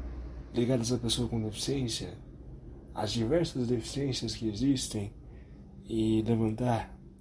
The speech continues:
esses assuntos em pauta, né?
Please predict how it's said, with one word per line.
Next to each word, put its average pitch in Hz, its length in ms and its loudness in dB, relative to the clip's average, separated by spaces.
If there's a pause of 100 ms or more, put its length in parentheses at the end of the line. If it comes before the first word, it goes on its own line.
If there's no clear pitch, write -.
(280)
esses 113 280 -2
assuntos 117 520 -2
em 113 120 0
pauta, - 460 -10 (760)
né? 147 280 6